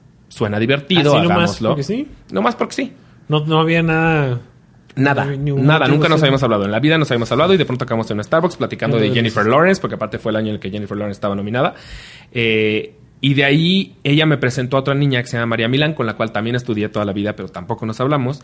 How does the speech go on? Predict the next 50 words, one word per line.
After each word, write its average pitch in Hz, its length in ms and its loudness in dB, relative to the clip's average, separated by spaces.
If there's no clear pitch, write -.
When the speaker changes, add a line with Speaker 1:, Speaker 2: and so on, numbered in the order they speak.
Speaker 1:
Y 127 80 -4
María 127 260 2
nos 131 140 0
dice, 131 320 0
"Yo 131 120 0
siempre 139 260 -2
he - 20 -12
querido 127 180 2
hacer 147 220 0
radio". 190 320 0
Y 104 60 -10
le 113 100 -4
dije, 120 120 -10
"Hacer 131 200 -4
radio 131 220 0
es 117 80 -4
dificilísimo". 120 680 -4
Ella 147 240 0
quería 139 240 0
que 143 80 0
yo 135 140 2
la 135 100 2
ayu-, 127 140 0
lo 113 160 2
ayu-, 113 180 -2
la 110 140 -2
ayudara 117 320 -2
con 120 100 -2
algún 113 220 -2
contacto 117 500 -4
para 104 140 0
ver 104 120 -2
si 117 100 -6
entraba 110 340 -2
a, 98 280 -4
Speaker 2:
Mm. 95 40 -10
Speaker 1:
estoy 104 220 -2
hablando 110 260 0
de 104 60 0
un 107 140 -2
Exa, 120 360 0
un 101 220 -2
Alfa, 110 340 0
Speaker 2:
Sí, 95 80 0
Speaker 1:
un 98 100 0
Speaker 2:
sí, 101 180 -4
sí. 98 60 -4
Speaker 1:
lo 92 120 -6
que 98 100 -10
sea. 120 300 -2